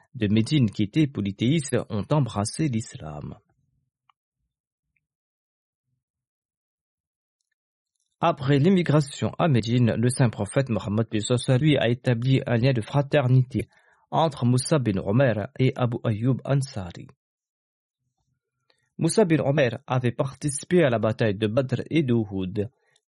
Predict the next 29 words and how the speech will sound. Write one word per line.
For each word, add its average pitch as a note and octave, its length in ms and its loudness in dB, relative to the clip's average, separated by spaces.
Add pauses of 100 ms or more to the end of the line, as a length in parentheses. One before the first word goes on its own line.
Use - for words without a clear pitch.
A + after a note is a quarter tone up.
(120)
Il A#2+ 200 2
portait C#3+ 500 0 (200)
l'étendard A#2+ 840 0
des A2+ 200 0
Muhajirin B2+ 960 2
lors A#2+ 400 2
de A#2 180 2
ces G#2 280 -2
deux C3 180 2
batailles. - 600 -4 (2000)
Lors B2 300 2
de A2+ 100 0
la G#2 100 2
bataille B2 340 2
de C3+ 100 2
Badr, C3+ 320 2 (160)
le B2 160 2
grand A#2+ 340 0
drapeau C#3 640 0
des C#3 160 2
Muhajirin C3+ 800 4 (320)
était C3+ 380 2
entre C#3+ 400 0
les B2 160 4
mains B2 240 2 (100)
de B2 300 0
Moussa A#2+ 300 -2
bin A#2 160 0
Omer. A2 500 2